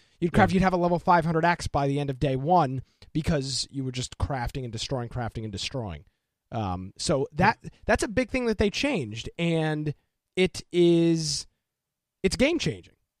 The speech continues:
Speaker 1: It completely changed
Speaker 2: Yeah.
Speaker 1: the dynamic of the
Speaker 2: Makes,
Speaker 1: game.
Speaker 2: I mean, that's the thing, is it makes people play differently. They were playing it in a different way than they probably should have,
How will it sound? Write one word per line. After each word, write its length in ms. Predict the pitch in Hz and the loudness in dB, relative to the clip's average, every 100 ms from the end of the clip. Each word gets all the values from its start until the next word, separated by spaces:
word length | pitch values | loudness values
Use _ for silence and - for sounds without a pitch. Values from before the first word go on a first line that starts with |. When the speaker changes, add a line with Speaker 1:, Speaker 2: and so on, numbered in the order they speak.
| _ _ _ | _ _ _
Speaker 1:
It 140 | 190 | -6
completely 520 | - 226 196 247 233 233 | -2 -2 0 -2 0 -2
changed 260 | - 214 | 2 0
Speaker 2:
Yeah. 40 | 165 | 2
Speaker 1:
the 80 | 170 | 0
dynamic 520 | 151 160 160 151 - | 0 0 0 0 -2
of 120 | 135 | -4
the 60 | 131 | 0
Speaker 2:
Makes, 200 | 180 139 | 2 2
Speaker 1:
game. 100 | 202 | 2
Speaker 2:
I 80 | 190 | 4
mean, 80 | 185 | 4
that's 140 | 175 | 2
the 80 | 160 | 2
thing, 140 | 165 | 2
is 80 | 139 | 2
it 100 | 143 | 2
makes 260 | 151 160 - | 2 -2 -2
people 260 | 151 135 | 0 0
play 240 | - 143 123 | 0 0 2
differently. 460 | 131 - 117 120 | 0 -2 -2 -2
They 120 | 120 | 2
were 140 | 143 151 | 2 2
playing 460 | - 143 139 131 127 | 2 2 4 2 2
it 220 | 123 - _ - | 0 -2 _ -2
in 80 | |
a 80 | 131 | 0
different 340 | 123 143 143 139 | 0 -4 -4 0
way 220 | 131 127 | 2 2
than 180 | 120 117 | 0 -2
they 80 | |
probably 340 | 113 139 123 117 | -2 -2 -2 -2
should 260 | - 185 127 | 0 2 2
have, 340 | 117 113 117 | 0 0 -2